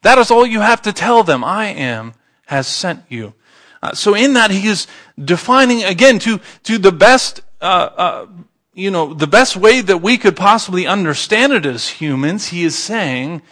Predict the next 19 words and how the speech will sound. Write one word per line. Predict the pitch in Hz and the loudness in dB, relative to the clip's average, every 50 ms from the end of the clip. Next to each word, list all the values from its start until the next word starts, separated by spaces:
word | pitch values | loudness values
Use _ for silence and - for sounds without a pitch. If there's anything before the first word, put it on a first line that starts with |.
| _ _ _ _ | _ _ _ _
he | - 170 185 | -6 -2 0
is, | 180 160 139 - - | 0 0 -2 -4 -10
he | - 147 160 170 | -8 -6 -4 -4
is | 165 147 135 | -4 -6 -6
using | 147 170 202 214 190 - 208 196 190 | -8 -8 -6 -6 -6 -6 -6 -4 -2
that | 196 175 - | -2 -2 -4
term, | - - 190 185 180 180 - - | -4 -4 -4 -2 -2 -2 -4 -8
"I | - 156 190 202 202 196 - - | -8 -6 -4 -4 -4 -6 -8 -10
am," | 196 220 220 185 135 123 120 131 160 170 170 160 _ _ _ _ _ _ | -8 -6 -6 -4 -4 -4 -4 -6 -6 -8 -10 -12 _ _ _ _ _ _
to | - 160 147 | -8 -8 -8
define | 139 139 127 - - 196 202 202 180 135 117 117 117 123 147 156 151 _ _ _ _ _ _ _ _ | -8 -8 -12 -12 -10 -8 -6 -4 -4 -4 -4 -4 -6 -8 -10 -12 -14 _ _ _ _ _ _ _ _
his | - - 202 196 175 165 - _ | -10 -6 -6 -6 -6 -8 -8 _
otherness. | - 208 214 180 156 127 120 123 - - | -4 -4 -4 -4 -4 -6 -6 -6 -8 -8
We | 143 135 | -10 -8
talked | - 165 180 170 - | -4 -4 -4 -4 -4
about | 160 147 143 139 - | -2 -2 -2 0 0
that | 135 - - | -2 -2 -2
last | 135 147 151 143 - - - | -2 -2 -2 -4 -4 -8 -12
week, | 120 107 | -12 -14